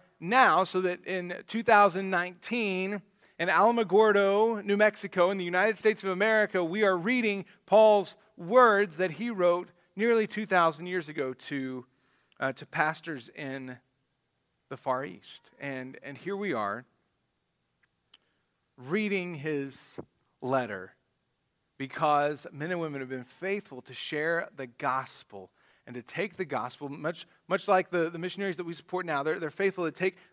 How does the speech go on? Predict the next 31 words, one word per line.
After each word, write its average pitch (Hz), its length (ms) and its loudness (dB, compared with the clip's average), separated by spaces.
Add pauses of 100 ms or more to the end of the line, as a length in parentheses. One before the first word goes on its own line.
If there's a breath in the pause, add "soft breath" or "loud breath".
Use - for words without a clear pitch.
the 170 100 0
gospel 180 720 2
to 151 80 -10
places 180 500 -2
where 147 140 -2
it's 139 140 -8
never 131 360 -6 (460)
been 127 160 -8
heard. 101 460 -12 (920)
As - 60 -16
we 139 80 -6
just 151 220 -12
talked 160 260 2
about 151 220 2
in 143 100 -8
this - 160 -10
series, 160 320 -4
Who's 170 220 -10
Your 165 100 -6
One? 156 380 -6
What's 151 260 -12
the 151 100 -8
whole 165 140 -6
reason 170 220 -4
we 170 40 -2
have 160 100 -4
a 151 40 -8
bulletin 165 460 0
board 135 200 -2
out 120 220 -2
there? 110 220 -6